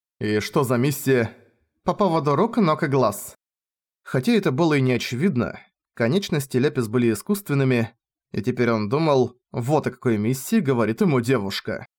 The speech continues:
«Помимо того, чтобы путешествовать по миру и стать прекрасным человеком,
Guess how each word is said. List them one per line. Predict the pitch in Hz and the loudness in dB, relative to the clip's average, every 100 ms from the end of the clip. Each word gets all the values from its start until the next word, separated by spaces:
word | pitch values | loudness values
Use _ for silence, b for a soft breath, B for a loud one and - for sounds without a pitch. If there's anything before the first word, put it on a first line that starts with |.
| _ _ _ _ _ - | _ _ _ _ _ -4
«Помимо | 156 180 170 | 0 2 2
того, | 151 123 170 | 0 0 0
чтобы | 180 143 131 | -2 -2 -2
путешествовать | 135 127 160 165 - 135 127 | -2 -4 -2 -4 -2 -4 -2
по | 127 | -2
миру | 131 165 131 | 0 2 2
и | |
стать | 127 143 - | 0 -6 -4
прекрасным | - 143 135 131 | -4 -2 -2 -2
человеком, | 120 135 120 175 196 104 | -2 0 0 0 0 -4